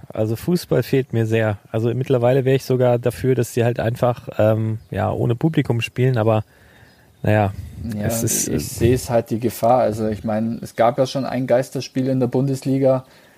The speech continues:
Speaker 2: und da waren halt trotzdem irgendwie, glaub ich, fast sechshundert Leute im Stadion. Also von
Speaker 1: Ja.
Speaker 2: irgendwelche Ordner und, äh, Journalisten und der ganze Staff von den beiden Teams und so weiter. Und, ähm,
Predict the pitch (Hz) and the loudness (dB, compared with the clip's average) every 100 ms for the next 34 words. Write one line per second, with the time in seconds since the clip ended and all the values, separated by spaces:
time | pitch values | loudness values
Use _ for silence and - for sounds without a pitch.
0 | _ _ 113 110 110 110 107 - 104 113 | _ _ 0 2 2 2 -2 0 2 4
1 | 117 113 - 139 - 117 113 110 113 107 | 2 -2 0 0 0 -4 -2 0 0 -2
2 | 104 107 104 - - - - - 117 - | 0 0 0 -4 -12 -18 -20 -4 -4 -4
3 | - 143 - 117 110 110 151 - 107 101 | -8 -8 -4 -2 2 2 2 0 -4 -4
4 | - 101 104 110 135 160 - _ _ _ | -2 -2 0 0 -2 -2 -8 _ _ _
5 | _ 113 110 104 127 113 117 131 135 120 | _ -2 -2 0 2 4 4 0 2 0
6 | 113 117 - 117 - 156 143 143 117 117 | 0 -2 0 0 0 0 2 2 0 0
7 | 117 120 - - 107 110 110 110 - 113 | 0 0 -4 0 2 4 2 0 -2 0
8 | 113 110 135 165 - 165 160 - 120 113 | 2 2 0 -4 -6 -2 -2 -2 -2 -2
9 | 113 113 - 104 - 139 - 135 120 113 | -2 -2 -4 -8 -2 -2 0 -4 -2 0
10 | 104 107 107 101 147 170 - 139 143 127 | 0 0 0 -4 -2 -2 -2 -4 0 2
11 | 135 139 160 156 - - - - _ _ | 2 0 -2 -4 -12 -20 -20 -20 _ _
12 | 120 113 110 110 113 113 - 104 104 107 | 2 4 6 4 2 0 -2 2 2 2
13 | 107 | -2